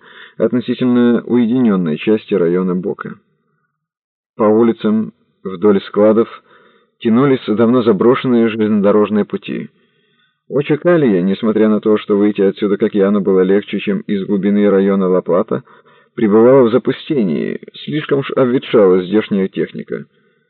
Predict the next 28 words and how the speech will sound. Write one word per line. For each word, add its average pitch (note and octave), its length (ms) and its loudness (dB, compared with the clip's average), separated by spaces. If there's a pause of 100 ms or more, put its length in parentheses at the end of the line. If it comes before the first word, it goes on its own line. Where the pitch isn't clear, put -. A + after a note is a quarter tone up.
(240)
Создавалось G#2 460 2
впечатление, G#2+ 580 -2
будто G2+ 240 -2
владельцы G2 560 0
Очо-Калье A#2 720 0 (480)
не A2 200 0
решаются B2+ 600 0
ни G2 120 0
продавать F#2+ 480 0
её, A#2 160 0
ни G2 160 2
реконструировать. B1 920 -6 (1300)
Сполдинг B2 680 -2
был A2 160 2
в A2 40 2
одной A#2+ 220 2
рубашке. A#2 520 -2 (1040)
Светло-коричневый G#2 840 -2
пиджак F#2+ 400 -2
он F#2+ 100 -2
оставил G2 360 -2
на F#2+ 160 -2
Терраса F#2+ 380 -2
Верде. E2+ 460 -4 (1160)
На G#3 100 -2
плече A2 360 0
Дэвид G#2+ 300 2
нёс G#2+ 200 0